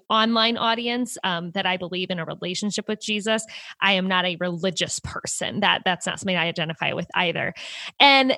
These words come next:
and I, I asked those questions. I wanted people to get to know you a little bit as a woman, as a Black woman, uh, a little bit about your faith because of where we're going with this conversation. We are gonna get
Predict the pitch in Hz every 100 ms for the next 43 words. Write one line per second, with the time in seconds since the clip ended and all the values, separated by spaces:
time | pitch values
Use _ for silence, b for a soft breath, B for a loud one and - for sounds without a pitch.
0 | - 277 277 254 - 277 285 415 - -
1 | 269 - 262 247 226 208 220 240 320 349
2 | 311 269 240 233 233 220 208 202 214 226
3 | 220 - 208 196 196 - 202 277 311 311
4 | 320 - - 190 180 - 190 220 294 294
5 | 285 285 285 B B - 220 202 196 -
6 | 220 214 233 226 208 196 190 - 180 -
7 | - 349 233 - - 247 285 320 226 240
8 | - - 240 226 214 214 214 202 202 185
9 | 190 202 175 175 - 190 - 185 220 226
10 | 214 208 202 190